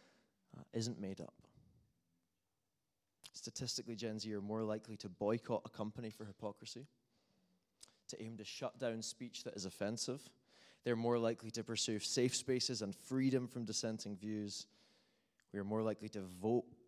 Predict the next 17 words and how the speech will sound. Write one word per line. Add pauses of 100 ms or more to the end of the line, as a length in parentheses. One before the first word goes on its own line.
than
previous
generations
at
the
same
age. (320)
In
a
phrase, (680)
today's
twenties
are
accessible
and
anxious (120)
activists.